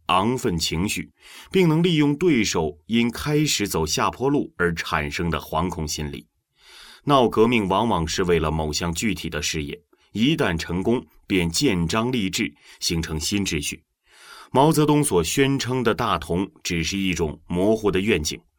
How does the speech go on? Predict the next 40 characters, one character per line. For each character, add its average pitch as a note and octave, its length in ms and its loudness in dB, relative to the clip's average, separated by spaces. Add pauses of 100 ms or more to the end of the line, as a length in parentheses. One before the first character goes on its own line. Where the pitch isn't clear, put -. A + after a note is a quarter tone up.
(420)
与 B2+ 180 2
其 D#3+ 160 2
说 F3 220 2
是 D#3 180 -2
政 D3 360 2
治 A#2+ 160 0
制 A#2+ 260 0
度 A2 100 0
的 F#2 140 0
重 F#2 260 -2
建， B2 200 0 (200)
不 F#2+ 160 0
如 E2 140 0
说 F2+ 180 0
是 D#2+ 300 -4 (160)
精 B2+ 340 0
神 D#2+ 240 0
上 D#2+ 220 -2
的 D2 120 -2
涅 D#2 200 0
槃。 C#2 320 -10 (880)
在 A#2 160 2
中 A#2 160 2
国 G#2 120 4
历 G#2 160 0
代 F#2 120 0
皇 F2 260 -2
帝 F#2 120 -2
中， F#2+ 240 -4 (300)
毛 A2+ 240 4
泽 C3 100 2
东 C3+ 180 2
最 A#2+ 140 2
欣 C3+ 280 0
赏 E2 220 -4
的 D#2 120 -4
是 E2 180 -4
秦 F2 260 -4
始 E2 140 -4
皇， D2 320 -8